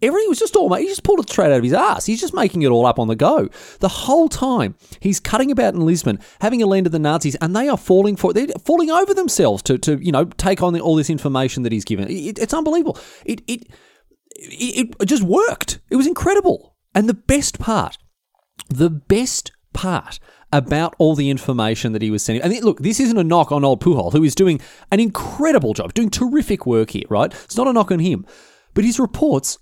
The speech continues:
were full of mistakes, full of stuff, full of all these little things that just a cursory bit of research would have, would have proven that he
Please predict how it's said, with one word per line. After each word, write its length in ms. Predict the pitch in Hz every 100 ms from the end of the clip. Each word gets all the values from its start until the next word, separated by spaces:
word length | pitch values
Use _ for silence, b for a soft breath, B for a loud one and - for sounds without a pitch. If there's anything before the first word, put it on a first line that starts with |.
| _ _ _
were 100 | 202
full 220 | 220 269 240
of 80 |
mistakes, 540 | 175 - 208 117 - - -
full 260 | - 311
of 120 | 320 -
stuff, 440 | 240 196 - -
full 200 | - 311
of 80 | 339
all 200 | 269 214
these 200 | 202 170
little 200 | 196 175
things 320 | - 214 151
that 80 | 156
just 200 | 190 - -
a 80 | 165
cursory 720 | - - 240 277 - 208 175
bit 140 | 156
of 120 | 139
research 560 | 127 147 185 127 101 -
would 140 | 156
have, 120 | 160 143
would 180 | 165
have 160 | 147 -
proven 380 | - 202 151 117
that 100 | 127
he 160 | 143